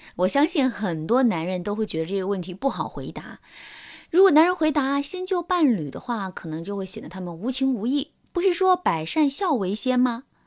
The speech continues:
不管遇到什么情况，男人都应该把养育自己多年的母亲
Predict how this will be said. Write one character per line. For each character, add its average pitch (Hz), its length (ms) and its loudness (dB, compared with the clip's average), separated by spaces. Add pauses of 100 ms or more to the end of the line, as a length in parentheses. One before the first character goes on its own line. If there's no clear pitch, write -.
(640)
不 349 140 0
管 269 220 6
遇 285 100 0
到 247 180 2
什 220 160 -6
么 196 120 -2
情 170 200 -6
况， 165 380 -6
男 165 140 -2
人 208 120 -4
都 247 160 -2
应 254 160 2
该 254 140 -2
把 196 220 -8
养 175 420 -4
育 240 220 0
自 254 180 -4
己 156 140 -4
多 311 260 2
年 226 180 2
的 254 80 2
母 202 320 0
亲 285 320 2